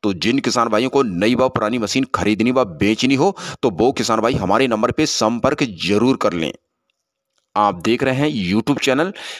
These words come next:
कुलदीप हार्वेस्टर for sale, जो आज अपने सभी किसान भाइयों के लिए लेकर आए हैं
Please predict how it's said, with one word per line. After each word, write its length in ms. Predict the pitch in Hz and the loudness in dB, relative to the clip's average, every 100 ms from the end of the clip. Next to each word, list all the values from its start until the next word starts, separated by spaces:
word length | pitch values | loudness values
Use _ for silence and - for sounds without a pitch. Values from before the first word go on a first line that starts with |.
| - | -4
कुलदीप 640 | 113 90 82 113 165 170 190 | -2 -2 0 0 0 0 -2
हार्वेस्टर 600 | 151 113 107 104 - 147 | 2 2 2 -2 0 0
for 300 | - 101 113 | 2 2 2
sale, 360 | - 107 92 - _ - - _ - | 2 0 0 -4 _ -20 -20 _ -2
जो 180 | - 110 | 0 2
आज 260 | 139 147 - - _ _ _ _ - - | 2 0 -8 -20 _ _ _ _ -20 -4
अपने 240 | 131 165 165 | -2 2 0
सभी 420 | - - 180 214 | 0 0 0 0
किसान 260 | 151 143 135 | 0 0 0
भाइयों 220 | 127 143 | 0 0
के 60 | |
लिए 120 | 143 135 | 0 2
लेकर 260 | 131 131 | 2 2
आए 140 | 127 127 | 0 0
हैं 200 | 160 | -2